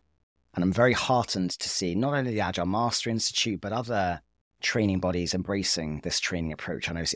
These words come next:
I C Agile does it for their enterprise coaches. I know other, uh, other groups like, uh, Scrum Org are looking into how they deliver training over longer periods of time.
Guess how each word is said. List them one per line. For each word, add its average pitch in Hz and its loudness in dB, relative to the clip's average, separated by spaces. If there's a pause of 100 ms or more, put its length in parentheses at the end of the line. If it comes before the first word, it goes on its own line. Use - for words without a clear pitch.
I 92 0
C 85 0
Agile 107 2
does 104 -2
it 92 -2
for - -8
their 87 0
enterprise 113 0
coaches. 113 0 (600)
I 95 0
know 90 0 (100)
other, 107 4 (1200)
uh, 92 -4
other 110 -2
groups 113 0
like, 92 -2
uh, 90 2
Scrum 110 2
Org 117 -2
are 104 -2
looking 107 -2
into 98 0
how 92 0
they 120 2 (220)
deliver 113 2
training 120 2 (360)
over 110 2 (260)
longer 110 2
periods 110 0
of 101 -4
time. 120 -2